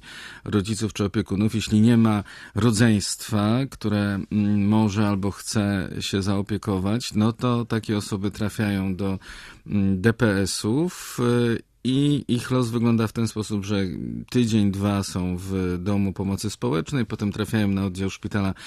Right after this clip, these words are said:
psychiatrycznego, tam jakoś są zaopiekowywane lekami, to znaczy pacyfikowane, potem znowu próbują wrócić do D P S-u. No to jest naprawdę,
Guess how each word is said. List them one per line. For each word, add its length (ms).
psychiatrycznego, 960
tam 560
jakoś 460
są 360
zaopiekowywane 880
lekami, 480
to 120
znaczy 260
pacyfikowane, 840
potem 300
znowu 320
próbują 400
wrócić 380
do 140
D 260
P 220
S-u. 220
No 100
to 100
jest 120
naprawdę, 580